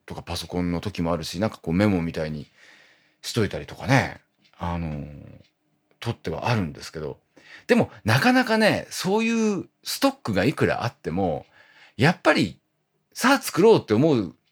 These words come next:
時の気持ちが、やっぱり、うん、優先されるし、それから、なんていうのかな、うん、昔のものよりも今の自分の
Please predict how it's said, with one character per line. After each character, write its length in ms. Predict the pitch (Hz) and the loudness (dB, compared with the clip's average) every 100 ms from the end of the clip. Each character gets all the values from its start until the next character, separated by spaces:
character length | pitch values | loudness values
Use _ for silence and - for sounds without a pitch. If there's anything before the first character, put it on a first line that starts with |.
| _ _ _ - | _ _ _ -2
時 240 | 170 - | -2 0
の 160 | 95 85 _ _ _ _ | -2 -4 _ _ _ _
気 160 | - 110 | -2 2
持 160 | 123 | 4
ち 1000 | 135 - - 147 147 143 143 143 139 139 _ _ _ _ _ _ _ _ _ - | 2 -4 -4 0 0 2 0 0 -2 -6 _ _ _ _ _ _ _ _ _ 2
が、 260 | 156 165 | 6 8
や 200 | 143 143 | 8 4
っ 60 | 147 | 4
ぱ 120 | 214 | 6
り、 280 | 185 110 85 _ _ _ _ _ - | 6 4 -2 _ _ _ _ _ 4
う 60 | |
ん、 300 | 151 156 147 | 6 8 8
優 220 | 131 160 180 | 8 8 6
先 1200 | 190 190 190 185 185 180 180 175 170 160 - | 4 4 6 4 2 2 2 0 0 -2 -4
さ 220 | 160 - 147 | -6 -2 4
れ 140 | 151 | 4
る 160 | 151 156 | 6 2
し、 460 | - 156 151 98 | 2 4 6 4
そ 140 | - 120 | 2 2
れ 80 | |
か 100 | 131 | 6
ら、 160 | 143 135 - - - - _ _ _ | 6 4 -4 -18 -20 -20 _ _ _
な 240 | 113 113 120 | -6 0 0
ん 80 | |
て 80 | 107 | 0
い 40 | 90 | -6
う 20 | |
の 60 | 76 | -6
か 80 | |
な、 200 | 85 78 - _ _ _ _ _ _ _ _ _ - | -6 -8 -10 _ _ _ _ _ _ _ _ _ -8
う 60 | 98 | -4
ん、 140 | 87 | 2
昔 420 | 120 254 285 349 | 4 6 4 4
の 240 | 285 262 - | 4 4 2
も 220 | 165 202 | 4 6
の 220 | 226 226 | 6 6
よ 140 | 160 180 | 6 6
り 120 | 123 | 6
も 180 | 120 110 | 4 4
今 240 | 202 226 | 6 6
の 160 | 135 92 | 4 0
自 240 | 82 101 | -2 0
分 240 | 101 113 | 4 4
の 260 | 113 104 95 | 6 4 0